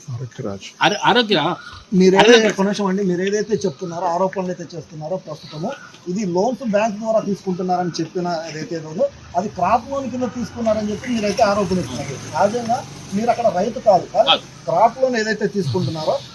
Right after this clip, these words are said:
Speaker 3: ఆ రుణాలు మీరు తీసుకున్నట్టుగా ఎవిడెన్స్ అయితే మీరు చూపిస్తున్నారు. అయితే చూపించే క్రమంలో మీరు ఏ విధంగా మరి సంతకాలు పెట్టారు, వాళ్ళు ఏ విధంగా డ్రా చేశారు, ఏ విధంగా ట్రాన్సాక్షన్స్ నడిచారు అనేది మాకు స్పష్టంగా చెప్పండి.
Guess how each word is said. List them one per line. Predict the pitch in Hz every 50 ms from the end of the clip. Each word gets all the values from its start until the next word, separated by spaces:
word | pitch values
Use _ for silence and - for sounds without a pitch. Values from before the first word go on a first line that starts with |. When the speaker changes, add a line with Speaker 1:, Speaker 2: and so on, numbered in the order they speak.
| - - 180
Speaker 3:
ఆ | 185
రుణాలు | 185 190 208 240 269 285 285 294 277
మీరు | 277 262
తీసుకున్నట్టుగా | 202 - 240 254 - - - 254 240 233 233 202 - 220 269
ఎవిడెన్స్ | 240 214 208 214 226 233 202 233
అయితే | 240 233 262
మీరు | 233 196 - 226
చూపిస్తున్నారు. | 226 190 208 196 - 202 175 160 143 123 - - - - - -
అయితే | 196 254 285 208
చూపించే | - - 247 262 233 294 208 - 269
క్రమంలో | 254 - 214 208 202 196 196 190 214 247 233
మీరు | 208 220 190
ఏ | 190 185 208 247
విధంగా | 262 277 254 277 262 277 277
మరి | 262 254 196 -
సంతకాలు | 233 185 226 226 240 233 220
పెట్టారు, | 190 208 190 - 196 190 220
వాళ్ళు | 240 226 202 190 196
ఏ | 220
విధంగా | 233 240 240 240 247
డ్రా | 220 196 202 202 185 175
చేశారు, | 202 175 180 180 175 196 269 214
ఏ | 190 214 233
విధంగా | 247 233 240 233 247
ట్రాన్సాక్షన్స్ | 226 - - - - - 190 202 233 208 254 247 - 233 233 214 214
నడిచారు | 208 190 - 220 196
అనేది | 202 208 208 233 262 277
మాకు | 240 208 170 190 175
స్పష్టంగా | - - 185 175 - 277 262 247 185
చెప్పండి. | 165 151 - 143 123 113